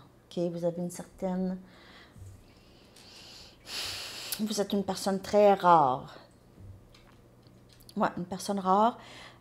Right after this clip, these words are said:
Euh, qu'est-ce que je voulais vous dire, donc ? Ah oui. Ouais, il y a quelqu'un qui a mentionné que les, euh,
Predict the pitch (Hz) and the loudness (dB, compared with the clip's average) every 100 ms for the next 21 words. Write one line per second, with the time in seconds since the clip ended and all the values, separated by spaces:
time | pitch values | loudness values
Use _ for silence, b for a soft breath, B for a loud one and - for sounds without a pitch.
0 | - 196 196 202 208 214 214 - - - | -4 -2 0 -2 -4 -8 -12 -16 -14 -12
1 | 190 - 165 160 - - 226 240 214 208 | -12 -12 -10 -12 -12 -14 -12 -12 -12 -12
2 | 226 - - _ - - - - - - | -12 -14 -20 _ -20 -20 -20 -20 -20 -20
3 | - - - _ _ - 196 220 220 - | -20 -20 -20 _ _ -18 -10 -8 -8 -14
4 | - b b b b b b b b b | -20 b b b b b b b b b
5 | 262 - 220 226 262 370 294 208 208 - | -10 -4 -2 0 0 0 0 0 0 0
6 | 196 196 233 - 180 180 175 175 165 160 | 2 2 0 0 0 0 2 2 2 2
7 | 165 160 160 | -4 -6 -4